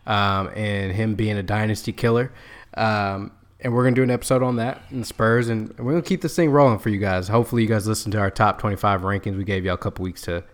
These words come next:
digest that, um, but we're back. We're gonna put something out for you every week, get you through these, these Corona times, and, uh,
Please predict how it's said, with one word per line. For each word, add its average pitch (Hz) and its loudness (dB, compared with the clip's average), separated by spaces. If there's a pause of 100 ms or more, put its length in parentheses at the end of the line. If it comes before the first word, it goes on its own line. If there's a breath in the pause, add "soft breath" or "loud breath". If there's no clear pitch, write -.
digest 87 -4
that, 95 -2 (400 loud breath)
um, 92 0
but 98 -2
we're 120 2
back. 120 2
We're 120 -4
gonna 113 -2
put 131 -2
something 113 -2
out 101 -4
for 117 -2
you 110 2
every 101 -4
week, 131 -2 (140)
get 107 -6
you - -14
through 113 0
these, 110 -2 (320 soft breath)
these 110 -2
Corona 110 2
times, 131 -2
and, 120 -6
uh, 135 -4